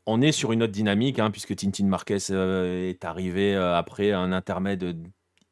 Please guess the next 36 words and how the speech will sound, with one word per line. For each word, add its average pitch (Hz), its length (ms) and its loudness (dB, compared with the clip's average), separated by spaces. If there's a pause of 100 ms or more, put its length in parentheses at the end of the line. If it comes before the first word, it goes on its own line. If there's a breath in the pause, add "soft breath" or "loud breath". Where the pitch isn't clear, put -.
(160)
inutile, 117 720 0
Carlos 95 340 -2
Queiroz. 104 460 -2 (560 soft breath)
Euh, 98 560 0
donc 104 260 -4
on 104 120 -2
est 120 100 2
sur 98 240 -2
une... 98 140 2
une 95 1040 -4 (500)
réin-, 135 500 0
je 120 140 -2
sais 139 140 2
pas 147 160 6
si - 120 -4
Marquez 117 300 -2 (100)
réinitiera 110 640 -2
un 104 60 0
cycle, - 340 -8
je 87 140 -8
sais - 140 -6
pas 123 160 2
s'il 104 180 -4
résistera, 113 840 -2 (360 loud breath)
euh, 98 320 2
à 101 100 0
la 98 140 -2
Coupe 92 160 -10
d'Asie, 110 320 -2
je 110 100 -2
ne 98 80 0
sais 101 160 -4
pas 117 240 0
quels, 107 220 -4 (360)
quels, 101 300 -2
euh, 95 420 0